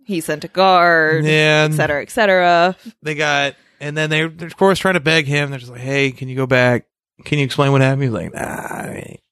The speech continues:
Speaker 2: nah, I ain't doing that." <laughs> "Sorry, bruh."
Speaker 1: Nope.
Speaker 2: That ain't
Speaker 1: Not
Speaker 2: happening.
Speaker 1: gonna happen. Oh, this is also where, uh, Loki and Odin have their major interaction in the movie.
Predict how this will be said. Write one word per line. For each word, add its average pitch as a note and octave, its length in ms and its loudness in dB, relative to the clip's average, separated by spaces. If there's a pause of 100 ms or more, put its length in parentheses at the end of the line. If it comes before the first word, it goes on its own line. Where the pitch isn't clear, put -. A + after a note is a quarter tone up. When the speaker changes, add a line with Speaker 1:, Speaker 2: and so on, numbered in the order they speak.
Speaker 2:
nah, - 320 -10 (280)
I C3+ 60 0
ain't C3 80 0
doing A2+ 160 -4
that." A2 180 -8 (440)
<laughs> - 400 -2
"Sorry, F3+ 380 2
bruh." D3+ 360 2 (720)
Speaker 1:
Nope. D3 480 -8
Speaker 2:
That C#3+ 140 -8
ain't C#3 120 -4
Speaker 1:
Not C3 80 -2
Speaker 2:
happening. F#3 220 -2
Speaker 1:
gonna G3 260 0
happen. E3 400 -4 (420)
Oh, G#3 340 4
this G3+ 220 -2
is B3+ 140 -4
also G#3 320 2
where, F3+ 520 4
uh, F3 420 2
Loki G3 440 -2
and F#3 180 -6
Odin F#3 560 -2 (960)
have G3 420 0
their F3+ 600 4
major F#3 600 -2
interaction E3+ 680 -2
in D3+ 80 -12
the D#3 80 -12
movie. D#3 400 -6